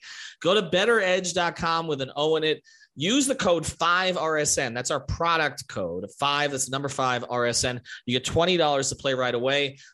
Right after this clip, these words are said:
Our guys Sean Rochester and Tony Schwartz, they run these tournaments every week on the N F L. We're gonna do it for the playoffs as well. So go to better edge dot com.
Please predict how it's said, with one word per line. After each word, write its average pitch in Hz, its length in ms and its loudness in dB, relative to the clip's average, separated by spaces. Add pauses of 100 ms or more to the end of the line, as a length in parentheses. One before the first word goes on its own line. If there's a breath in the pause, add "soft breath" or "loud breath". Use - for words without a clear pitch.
Our 117 60 -4
guys 151 200 2
Sean 151 220 0
Rochester 147 640 0
and 120 100 -8
Tony 131 240 -2
Schwartz, 139 420 0
they 123 80 0
run 127 200 -4
these 113 180 -2
tournaments 160 520 -2
every 143 220 0
week 139 260 0
on 127 80 -2
the 120 100 -2
N 123 100 0
F 120 160 -4
L. 127 160 2
We're 117 100 -2
gonna 113 140 -2
do 117 160 0
it 113 80 -8
for 117 80 -8
the 101 80 -12
playoffs 117 480 -2 (400 loud breath)
as 117 240 -2
well. 120 240 0
So 120 120 0
go 117 80 0
to 113 60 -2
better 160 340 0
edge 165 260 2
dot 143 220 2
com. 107 420 0